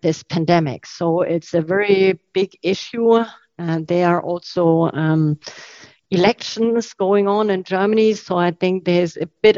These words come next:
of a fear to, um, do too much opening because, uh, some might oppose to this. Um,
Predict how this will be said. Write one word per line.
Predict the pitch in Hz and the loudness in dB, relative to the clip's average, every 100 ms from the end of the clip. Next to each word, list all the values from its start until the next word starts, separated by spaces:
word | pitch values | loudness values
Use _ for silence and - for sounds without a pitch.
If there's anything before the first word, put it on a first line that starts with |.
| - | 0
of | 180 | -6
a | 180 | -8
fear | 165 - 233 226 233 269 294 - _ _ | -10 -14 0 4 4 4 0 -4 _ _
to, | 190 185 180 175 170 - | 0 2 2 2 -2 -2
um, | 165 160 160 156 - - _ _ | 0 2 2 0 -4 -20 _ _
do | 208 185 | -10 -8
too | - 226 | -4 0
much | 208 214 247 - - - | 2 2 0 -4 -14 -8
opening | 185 208 - 214 220 233 240 247 240 | -4 -4 -4 0 2 2 2 0 -2
because, | 196 175 196 170 - 165 | -6 -4 -4 -4 -8 -2
uh, | 165 160 160 | 0 0 -2
some | - 175 175 175 | -4 -4 -4 -2
might | 170 175 170 - | 0 0 0 -6
oppose | 165 - 202 208 - | -16 -4 -4 -4 -6
to | - 208 | -2 0
this. | 214 254 - - - - - - - - _ _ | 2 2 0 -12 -20 -18 -16 -16 -18 -20 _ _
Um, | 180 175 170 165 | 0 2 4 2